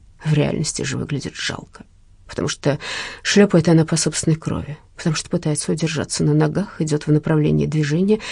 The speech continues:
и просто-напросто топчется на месте, то и дело поскальзываясь. Создается впечатление, что жертва бежит от преследования в замедленной съемке. Зрелище ужасающее.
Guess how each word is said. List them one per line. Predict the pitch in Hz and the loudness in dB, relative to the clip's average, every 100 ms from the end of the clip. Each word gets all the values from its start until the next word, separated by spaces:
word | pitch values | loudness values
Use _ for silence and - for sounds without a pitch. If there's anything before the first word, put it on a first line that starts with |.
| - - | -12 -6
и | 143 | -2
просто-напросто | 180 180 175 170 170 - 156 | 0 2 2 2 -2 -2 -4
топчется | - 160 - - - 170 | -2 -4 -2 -4 0 0
на | 175 | 2
месте, | 123 - - - _ - - | 0 -4 -8 -14 _ -20 -6
то | 185 | -2
и | 160 | 0
дело | 147 143 | 0 -4
поскальзываясь. | - 156 - 156 - - - - - _ - - - | -6 -8 -6 -8 -8 -8 -12 -20 -20 _ -20 -20 -16
Создается | - 160 180 247 - | -8 0 2 2 0
впечатление, | - - - 302 254 | -2 -2 2 4 4
что | - - | 0 -2
жертва | 208 233 - 196 | 0 -2 0 2
бежит | 214 220 214 | 4 2 -2
от | 214 | -2
преследования | - - 170 139 139 143 | -2 0 2 2 4 4
в | 147 | 4
замедленной | 160 175 151 156 175 | 4 4 4 2 2
съемке. | - 151 135 - - - - - - | 2 0 0 -2 -6 -8 -12 -10 0
Зрелище | 196 185 135 - - - - | 4 4 2 0 -2 -6 -2
ужасающее. | 180 156 170 - - - - - | 0 2 0 -4 -6 -6 -4 -6